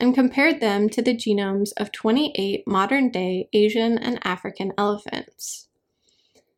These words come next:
Most of the mammoths we analyzed lived and died within the past hundred thousand years, but one specimen was much older.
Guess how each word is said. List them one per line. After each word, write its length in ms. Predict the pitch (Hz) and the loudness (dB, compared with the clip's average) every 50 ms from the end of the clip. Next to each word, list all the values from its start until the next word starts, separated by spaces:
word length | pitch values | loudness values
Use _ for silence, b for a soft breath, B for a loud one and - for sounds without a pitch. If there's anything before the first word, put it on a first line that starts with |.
| _ _ _ _ _ _ _ | _ _ _ _ _ _ _
Most 320 | 254 254 277 311 302 - | 4 4 4 4 2 0
of 100 | - 370 | -2 2
the 80 | - 381 | 4 4
mammoths 540 | 339 294 226 226 214 226 247 254 - - - | 6 6 6 6 6 4 2 0 -4 -6 -2
we 200 | 294 294 277 - | -2 -2 0 0
analyzed 800 | - 208 208 202 196 202 190 190 190 196 202 214 214 - - - | 0 0 0 0 0 0 0 0 0 0 0 -2 -2 -4 -8 0
lived 400 | 220 214 214 220 233 247 - 214 | 2 4 6 6 4 2 0 0
and 180 | - 294 294 | 2 2 2
died 320 | 262 240 202 196 196 196 190 | 2 2 2 2 0 -2 0
within 280 | 208 214 214 233 233 226 | -2 -2 0 4 2 2
the 80 | 240 | 2
past 480 | 247 - - - 190 185 190 - - - | 2 -2 -2 -2 0 0 0 -4 -8 -8
hundred 400 | - 214 208 202 214 220 220 226 | -2 -2 2 2 2 2 2 0
thousand 400 | 202 185 185 185 - 190 196 202 | -2 -2 -2 -2 -2 -2 2 4
years, 640 | 208 214 202 190 185 190 - - - - - - _ _ _ _ _ _ _ _ _ | 4 4 4 2 -2 -6 -8 -10 -12 -14 -14 -16 _ _ _ _ _ _ _ _ _
but 160 | - 226 220 | 4 4 4
one 300 | 226 233 240 277 339 370 | 6 4 4 4 4 2
specimen 640 | 359 - - 233 226 220 - 220 220 208 202 202 202 214 | 0 0 -2 -2 -2 0 0 0 0 2 2 2 4 4
was 180 | 226 226 226 | 4 4 4
much 280 | 226 220 214 214 214 - - | 2 2 2 2 -2 -4 0
older. 600 | - 214 226 226 - - - - - 220 226 | 2 2 2 2 0 -4 -4 -4 -6 -8 -10